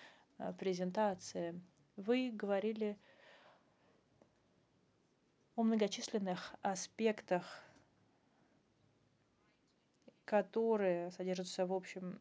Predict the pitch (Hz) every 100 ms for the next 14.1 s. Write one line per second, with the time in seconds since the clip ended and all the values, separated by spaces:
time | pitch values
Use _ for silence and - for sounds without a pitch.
0 | - 180 - 196 214 208 190 185 190 196
1 | 185 185 185 185 185 202 233 214 185 180
2 | 180 _ _ _ - - - - 202 190
3 | 180 - 208 196 196 185 196 - 208 185
4 | 175 - - - _ - - _ - -
5 | - - - - 185 180 262 247 226 -
6 | 208 196 196 190 180 185 185 185 180 175
7 | 175 - - - - - - - _ -
8 | - - - _ 208 196 208 202 196 214
9 | 220 196 185 - 185 175 - 185 185 185
10 | 180 170 180 180 202 180 180 185 180 175
11 | 175 190 214 220 208 - - - - -
12 | - _ - 196 185 - 208 185 202 214
13 | 247 240 226 202 220 214 - 220 214 208
14 | 196